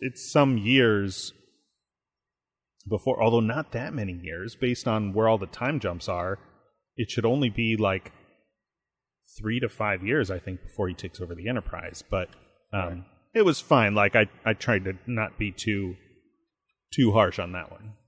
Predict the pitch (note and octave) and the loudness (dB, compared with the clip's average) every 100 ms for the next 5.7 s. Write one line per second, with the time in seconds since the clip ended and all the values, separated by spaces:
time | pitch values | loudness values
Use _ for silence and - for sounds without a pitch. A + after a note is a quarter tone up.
0 | _ _ _ _ _ C3+ B2 A2+ B2 D#3 | _ _ _ _ _ -2 2 2 2 2
1 | E3+ G#3 - - B3 A3+ F3+ D#3 D#3 - | 2 0 0 2 2 4 4 4 2 0
2 | B3 C#4+ C#3 C3 A#2+ A#2+ G2 A#2 G2 G#2+ | 2 6 8 8 8 2 0 -4 -4 -6
3 | F2 G#2 B2 C3 B2 - C3 - C#3+ C#3+ | -2 0 0 -2 -8 -8 -10 -8 -6 -6
4 | - F3 G3+ G#3 B2+ A#2+ B2 C3+ C#3 D3 | -6 -2 2 4 4 4 4 6 4 2
5 | C#3 - - - _ D#3 | -4 -10 -20 -20 _ 2